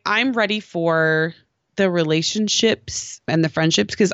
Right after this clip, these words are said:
I too haven't really had a big connection with the preschool parents. Like, this is so terrible to admit, and I hope none of them are listening to this podcast,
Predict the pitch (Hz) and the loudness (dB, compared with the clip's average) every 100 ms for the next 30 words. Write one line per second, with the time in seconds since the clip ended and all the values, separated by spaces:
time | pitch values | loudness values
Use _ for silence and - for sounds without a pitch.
0 | - 180 - - 180 190 220 - 175 165 | 0 -2 0 2 4 2 0 -4 -4 -2
1 | 165 165 165 165 190 165 156 160 156 170 | -2 0 2 2 2 0 0 0 0 0
2 | 151 147 165 151 147 151 160 151 165 151 | -2 -2 -4 -2 -2 -4 -2 0 0 2
3 | 160 156 156 156 - 165 - 135 - 147 | 2 4 2 0 -2 -4 -4 -8 -2 0
4 | 143 - 139 139 139 143 135 135 143 - | 0 0 0 0 0 0 2 2 2 0
5 | 143 135 135 135 143 135 147 139 139 143 | 0 0 0 0 -2 0 2 4 4 4
6 | 135 139 - 202 220 220 220 220 220 233 | 4 2 2 2 4 2 2 0 2 2